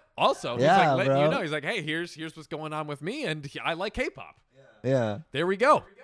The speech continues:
Speaker 2: What are, what are your two, uh, what are your two question openers? Stranger on the street. All right, you have to say something personal about yourself, and, and, uh, and, like, an interest.
Speaker 1: I love to ask people what their,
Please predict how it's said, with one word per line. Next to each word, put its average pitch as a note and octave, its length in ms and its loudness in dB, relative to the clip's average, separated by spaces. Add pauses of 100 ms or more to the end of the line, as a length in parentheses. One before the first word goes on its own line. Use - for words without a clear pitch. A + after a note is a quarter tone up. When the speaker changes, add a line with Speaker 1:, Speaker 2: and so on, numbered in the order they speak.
(140)
Speaker 2:
What D#3+ 160 4
are, F#3+ 140 4
what E3 180 0
are F#3 60 2
your F3+ 180 2
two, C#3+ 680 0
uh, G#2+ 320 -2
what A#2+ 160 -4
are C#3+ 40 -2
your C3+ 200 -2
two - 280 -4
question G#2+ 440 -6
openers? D#2+ 580 -6 (720)
Stranger C3+ 400 -4
on C#3 60 -2
the C3 80 -6
street. G#2+ 440 -2 (500)
All A2 60 -2
right, G#2+ 60 -2
you A#2+ 60 -2
have A#2+ 80 -2
to A2 100 -6
say C3+ 200 -2
something B2 380 -4
personal A2 440 -2
about E2+ 260 0
yourself, A#2+ 440 -4 (600)
and, B2 420 -2
and, A#2 260 -4
uh, A2 220 -2
and, A2+ 440 -4
like, A2 160 -4
an G#2+ 80 -2
interest. F#2 220 -8
Speaker 1:
I C3 80 2
love C#3 320 0
to C#3 340 -6
ask A2+ 260 -4
people A2+ 220 -10
what G#2 220 -8
their, G2+ 280 -6